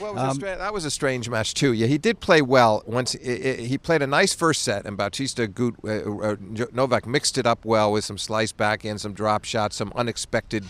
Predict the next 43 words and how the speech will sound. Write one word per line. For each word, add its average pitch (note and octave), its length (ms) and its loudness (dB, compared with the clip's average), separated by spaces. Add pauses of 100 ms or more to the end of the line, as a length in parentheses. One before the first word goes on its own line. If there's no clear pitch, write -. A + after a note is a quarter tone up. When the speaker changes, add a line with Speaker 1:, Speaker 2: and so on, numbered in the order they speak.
(480)
Speaker 1:
approaches A2+ 540 0
to - 120 -4
the G#2 100 -2
net. A2 260 0
He G#2+ 80 -6
kept - 320 0
him C3+ 120 0
off C3 180 2
balance A#2+ 360 2
in G#2 60 -10
the G2 80 -4
first. G2+ 280 -4
Suddenly, F3 280 0
he C3 140 -2
lost A#2+ 340 0
his G#2 180 -4
range B2+ 400 0
completely A2 840 -6 (440)
off C#3 220 4
the C3+ 120 -2
forehand C3 460 0
side A#2 280 0
in A2 80 -4
the A2 80 -4
second G#2 320 -4
set. F#2+ 280 -4
He D3 120 -4
was D#3 180 -4
bewildered A#2 480 0
by G2 120 -2
change D3+ 360 -6
rackets B2 400 -4
three D3 240 -6
or D3 80 -4
four C3+ 260 -4
times. C#3 600 -8 (460)
And G#2+ 200 0
that C3 140 0
second B2 360 -2
set A2+ 180 -2
got G#2 200 0
away, G#2+ 460 2
and, F#2+ 240 -4